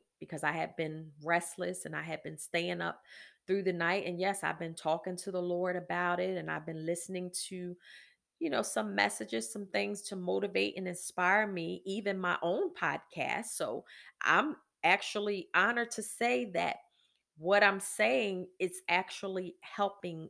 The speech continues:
me as well. And I mentioned a young lady by the name of Janae who was talking about how, and she literally said, and it just made me feel so good to hear that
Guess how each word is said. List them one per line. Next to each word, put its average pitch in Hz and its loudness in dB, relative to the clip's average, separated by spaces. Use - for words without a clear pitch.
me 175 -6
as 156 -6
well. 175 -2
And 165 0
I 156 6
mentioned 180 -2
a 156 0
young 170 0
lady 185 2
by 165 -2
the 160 -2
name 170 -2
of 160 -8
Janae 160 -2
who 202 0
was 165 -2
talking 190 0
about 160 0
how, 180 2
and 156 -8
she 170 -8
literally 202 0
said, 196 0
and 165 -6
it 170 -6
just - -6
made 220 -2
me 175 -6
feel 190 -2
so - -2
good 226 2
to 214 4
hear 339 0
that 139 2